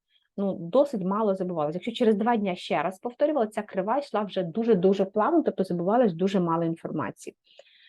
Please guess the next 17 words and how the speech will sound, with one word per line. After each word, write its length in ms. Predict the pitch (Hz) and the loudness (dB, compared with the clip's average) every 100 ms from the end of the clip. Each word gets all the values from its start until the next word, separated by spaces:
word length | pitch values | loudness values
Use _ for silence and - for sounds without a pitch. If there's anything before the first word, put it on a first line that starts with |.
| _ _ | _ _
Тобто 380 | - 220 - - - _ _ _ _ _ _ - | 0 0 0 -6 -6 _ _ _ _ _ _ 0
для 140 | 180 | 0
того, 400 | - 240 285 208 | 4 6 6 4
щоб 300 | 190 185 170 | 2 0 2
нам 320 | 202 220 170 - _ _ _ _ | 2 2 0 -6 _ _ _ _
це 180 | - 220 | 2 4
забування 680 | 190 190 185 190 220 214 170 | 4 2 0 0 2 2 0
сповільнити, 1000 | - - 233 226 202 190 196 269 - 190 190 _ _ _ - | -4 0 4 6 6 4 2 0 -4 -10 -12 _ _ _ -6
ми 120 | 165 | -4
знову 220 | 190 269 | -2 0
повторюємо, 460 | 185 185 180 - 196 - 180 | 0 0 0 -2 -6 -14 -10
повертаємося 560 | 185 190 - 196 196 190 | -4 -2 2 2 2 -2
до 60 | |
переднього, 320 | 196 185 175 151 | 0 0 0 -2
це 120 | 240 | -2
треба 260 | 175 180 | 0 0
повторення. 580 | 185 202 - 247 185 165 | 0 -4 0 2 2 -4